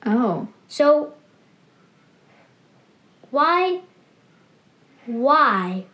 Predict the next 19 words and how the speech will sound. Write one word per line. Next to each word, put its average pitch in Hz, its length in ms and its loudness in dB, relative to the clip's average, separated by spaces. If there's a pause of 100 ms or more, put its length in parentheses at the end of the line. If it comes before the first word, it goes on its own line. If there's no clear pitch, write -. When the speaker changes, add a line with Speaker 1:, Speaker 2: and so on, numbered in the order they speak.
(460)
Speaker 2:
would 240 280 -4
you 285 480 0 (840)
look 320 220 2
at 302 180 2
a 247 80 2
camera? 240 680 -2 (840)
Why 320 360 2
would 320 300 -4
you 285 100 -2
look 277 260 0
at 302 160 0
a 254 80 0
camera 240 480 -2
in 226 200 -4
N 262 200 -2
F 269 220 -2
L 226 200 -2
football 190 680 -4
refs 202 440 -6